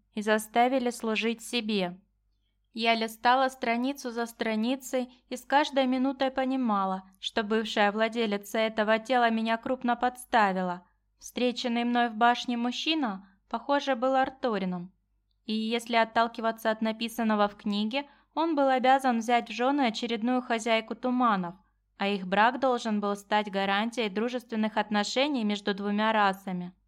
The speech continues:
Никому из них такое положение дел не нравилось, и моя предшественница сбежала, а я появилась на её месте. Со вздохом я вернулась к написанному. Хозяйка туманов,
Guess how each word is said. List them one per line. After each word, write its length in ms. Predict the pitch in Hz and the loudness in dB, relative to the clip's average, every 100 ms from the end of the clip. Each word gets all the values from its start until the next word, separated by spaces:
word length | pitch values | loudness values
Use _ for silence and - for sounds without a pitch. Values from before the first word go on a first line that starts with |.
| _ | _
Никому 460 | 233 247 269 277 349 | -4 -2 0 2 2
из 180 | 311 254 | 0 0
них 240 | 277 277 | 0 0
такое 380 | 247 240 247 240 | -2 0 0 -2
положение 760 | 240 226 220 220 240 240 233 | 0 0 0 0 0 2 0
дел 300 | 214 220 233 | -2 0 0
не 100 | 233 | 2
нравилось, 720 | 233 233 202 185 185 180 185 - _ _ _ | 0 2 4 2 -2 -6 -10 -16 _ _ _
и 100 | 269 | -4
моя 280 | 294 285 277 | 0 4 4
предшественница 1000 | 277 226 - 277 320 - 254 262 262 254 | 4 -2 2 2 2 -2 -2 -2 -2 -4
сбежала, 720 | 220 220 190 190 190 190 - _ _ - | -2 -2 0 2 2 0 -8 _ _ -4
а 100 | 277 | 0
я 160 | 330 | 2
появилась 720 | 339 240 233 240 294 247 208 | 4 2 2 0 2 2 0
на 260 | 214 208 208 | 0 0 0
её 240 | 208 240 | 0 -2
месте. 560 | 214 190 190 196 - 190 _ _ | 0 -2 -4 -6 -12 -14 _ _
Со 240 | _ - 208 | _ 0 0
вздохом 600 | 202 196 262 320 285 226 | 0 0 2 2 0 0
я 180 | 240 262 | 0 0
вернулась 540 | 262 226 226 240 240 | 0 0 -2 -2 -2
к 80 | - | -2
написанному. 880 | 233 233 226 208 202 185 180 180 - _ _ _ _ _ _ | -2 -2 -4 -4 -4 -4 -4 -8 -14 _ _ _ _ _ _
Хозяйка 580 | 214 202 220 269 - 311 | -4 0 0 0 0 -2
туманов, 680 | 311 302 247 220 208 190 | -2 -2 0 0 0 -2